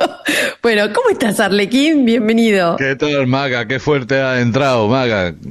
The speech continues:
Speaker 2: Qué me gusta, qué me gusta que entre así. Bueno, pues, feliz año nuevo, contestándote a, a cómo has comenzado.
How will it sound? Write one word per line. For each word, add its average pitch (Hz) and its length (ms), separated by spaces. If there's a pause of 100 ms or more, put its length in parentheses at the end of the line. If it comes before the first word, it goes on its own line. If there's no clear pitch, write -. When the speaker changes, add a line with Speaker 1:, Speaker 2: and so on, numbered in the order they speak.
(100)
Speaker 2:
Qué 127 120
me 135 140
gusta, 123 420
qué 117 100
me 123 140
gusta 123 360
que 117 140
entre 117 340
así. 110 380 (1040)
Bueno, 131 480
pues, 107 1080
feliz 110 340
año 110 220
nuevo, 156 580
contestándote 113 960
a, 107 420
a 104 100
cómo 110 240
has 110 80
comenzado. 139 800